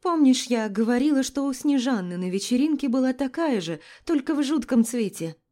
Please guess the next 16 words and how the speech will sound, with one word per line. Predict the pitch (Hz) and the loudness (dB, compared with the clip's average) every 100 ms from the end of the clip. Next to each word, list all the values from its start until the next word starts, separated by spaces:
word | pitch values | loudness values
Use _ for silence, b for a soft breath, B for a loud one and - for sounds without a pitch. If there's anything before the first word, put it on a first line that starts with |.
| _ _ | _ _
Она | 302 240 214 | 2 4 2
весь | 208 - | 0 -2
вечер | 175 294 320 269 | -2 -2 -4 -8
строила | - 226 202 226 | -6 -6 -4 -4
из | 196 196 | -6 -8
себя | 208 180 | -8 -8
королеву». | 175 233 180 175 151 127 131 127 _ _ _ _ _ _ _ _ _ _ _ _ _ _ _ | -8 -8 -6 -6 -6 -6 -10 -14 _ _ _ _ _ _ _ _ _ _ _ _ _ _ _
Эрик | 156 180 160 - | -6 -4 -4 -6
лениво | 160 156 196 196 | -8 -4 -2 -2
листает | 180 180 - 202 180 | -4 -6 -8 -8 -6
ленту | 214 208 143 139 | -4 -4 -6 -8
в | 135 | -10
айфоне, | 139 - 220 156 117 - | -10 -4 -2 -2 -4 -8
но | 185 180 | -8 -6
поднимает | 226 240 220 196 143 151 | -4 -2 0 0 -2 -8
взгляд. | - 156 120 - | -10 -10 -10 -12